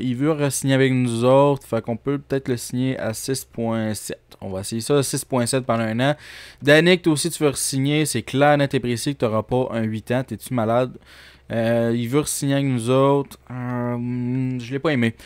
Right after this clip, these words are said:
Non, on, on verra pour, euh, Whit-, euh, Dea-, Martel.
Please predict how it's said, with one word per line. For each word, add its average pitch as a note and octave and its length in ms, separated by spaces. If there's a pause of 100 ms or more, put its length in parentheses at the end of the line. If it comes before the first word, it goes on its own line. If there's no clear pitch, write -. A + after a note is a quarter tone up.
(240)
Non, A#2+ 160
on, A#2+ 600
on A#2+ 40
verra C#3 300
pour, C#3+ 260
euh, A#2 100
Whit-, B2 360
euh, G#2+ 420
Dea-, A#2+ 380
Martel. C#3+ 760